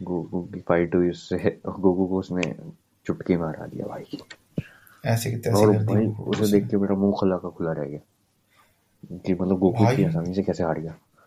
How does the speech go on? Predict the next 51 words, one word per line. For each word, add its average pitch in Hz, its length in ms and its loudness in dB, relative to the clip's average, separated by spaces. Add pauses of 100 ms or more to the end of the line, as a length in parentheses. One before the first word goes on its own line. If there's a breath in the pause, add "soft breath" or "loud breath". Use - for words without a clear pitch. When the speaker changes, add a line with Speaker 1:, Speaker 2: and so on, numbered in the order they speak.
(540 soft breath)
Speaker 2:
वो 147 140 -2
भी 175 100 0
फुल 170 220 0
पावर 131 480 4
में, 107 140 -6
ऐसा 107 240 0
भी 131 140 -2
नहीं 151 180 -6
कि 175 80 -6
वो 90 100 6
Speaker 1:
वही, 95 160 6
Speaker 2:
कम 90 60 2
Speaker 1:
वही, 90 200 2
Speaker 2:
पावर 107 260 -2
लेवल 104 180 -2
Speaker 1:
एकदम 95 140 -4
Speaker 2:
था। - 260 -12
Speaker 1:
सुपर 98 300 0
सैयन 98 240 -4
थ्री 104 240 2
मोड 92 340 0
में 85 120 -4
था 87 100 -4
गोकू। 87 400 -8 (500 soft breath)
और 92 60 -2
उसमें 104 280 0
Speaker 2:
फाइट 147 180 6
Speaker 1:
उसने 196 120 2
Speaker 2:
ही 220 60 6
नहीं 214 140 4
हुई 175 160 2
ना, 190 340 2
फाइट 160 520 0
हुई 185 200 0
नहीं 202 100 0
उनकी, 113 500 -4
वो - 80 -12
Speaker 1:
उसको 95 120 -2
Speaker 2:
फाइट 117 140 4
ही 147 60 0
नहीं 90 140 2
Speaker 1:
फाइट 107 140 2
Speaker 2:
थी। 104 40 -14
Speaker 1:
कहाँ, 90 460 -4
वो 101 80 4
तो 110 160 4
उसने 98 240 2
ऐसे 90 160 -2
टैप 90 280 0 (100)
किया, 98 160 2
वो 90 240 -4